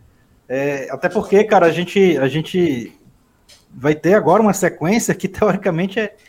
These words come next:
é bem mais difícil do que a sequência que a gente teve agora nessa reta final, que você falou que, é, no começo do, do programa, que,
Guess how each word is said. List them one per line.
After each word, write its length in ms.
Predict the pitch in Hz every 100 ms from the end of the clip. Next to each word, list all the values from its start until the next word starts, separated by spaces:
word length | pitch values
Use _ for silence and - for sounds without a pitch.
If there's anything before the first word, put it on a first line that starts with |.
| _ _ _ _
é 80 | 139
bem 140 | 151
mais 140 | 190
difícil 380 | 214 202 196 202
do 60 | 214
que 100 | 220
a 40 |
sequência 400 | 214 208 190 190
que 120 | 202
a 40 | 196
gente 340 | 190 196 185 - _ _ _
teve 200 | 160 165
agora 200 | 151 160
nessa 200 | 165 175
reta 180 | 170 175
final, 320 | 185 151 156
que 220 | 156 160
você 220 | 143 -
falou 280 | - 143 143
que, 560 | - 175 139 117 113 113
é, 360 | 110 131 131 127
no 100 | 123
começo 300 | 123 131 135
do, 120 | 147
do 120 | 131 120
programa, 440 | 135 127 131 165
que, 120 | -